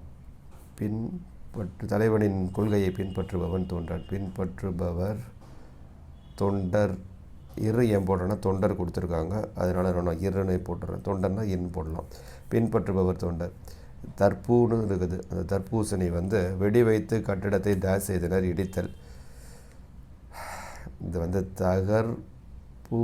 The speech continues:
நான் போடுறேன், ஆனா இது சரியா இல்ல. வெடி வைத்து கட்டடத்தை தகர்க்க செய்தனர் தான் சொன்னேன். தகர்ப்பு செய்தனர் அப்படின்னு வராது. பேச்சு வழக்குல அப்படி சொல்ல மாட்டோம். இதை பற்றி உங்கள் கருத்து என்னன்னு சொல்லுங்க.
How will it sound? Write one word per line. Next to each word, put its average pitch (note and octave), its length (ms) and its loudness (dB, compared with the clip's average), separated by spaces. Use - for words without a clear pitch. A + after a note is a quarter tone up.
நான் F#2 260 2
போடுறேன், G#2 500 4
ஆனா G2+ 220 4
இது F#2+ 160 4
சரியா G2+ 340 6
இல்ல. F#2 260 2
வெடி A2+ 380 4
வைத்து A#2 220 8
கட்டடத்தை G#2 480 4
தகர்க்க B2 360 6
செய்தனர் G2+ 360 4
தான் G2+ 100 4
சொன்னேன். F2 240 -2
தகர்ப்பு A2+ 500 4
செய்தனர் G2+ 440 2
அப்படின்னு F#2+ 320 0
வராது. F#2 560 0
பேச்சு G2 420 2
வழக்குல F#2+ 240 2
அப்படி F#2 140 2
சொல்ல F2+ 240 -2
மாட்டோம். E2+ 360 -6
இதை A#2 180 8
பற்றி B2+ 260 2
உங்கள் G#2+ 280 2
கருத்து G2 640 0
என்னன்னு F#2 200 0
சொல்லுங்க. F2 420 -4